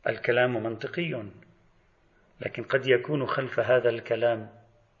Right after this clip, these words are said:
مجرد إحساس الخوف والضعف عنده، لا يريد هو أن يواجه فينظر لعدم المواجهة،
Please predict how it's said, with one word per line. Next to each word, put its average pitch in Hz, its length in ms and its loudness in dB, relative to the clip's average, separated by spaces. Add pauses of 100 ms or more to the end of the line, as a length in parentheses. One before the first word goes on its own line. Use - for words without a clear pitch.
(100)
مجرد 143 520 0
إحساس 151 520 0
الخوف 139 640 -2
والضعف 113 640 4
عنده، 101 440 -8
لا 147 160 2
يريد 170 340 0
هو 147 200 6
أن 127 180 4
يواجه 123 480 4 (760)
فينظر 139 720 0
لعدم 110 380 -2
المواجهة، 104 600 -8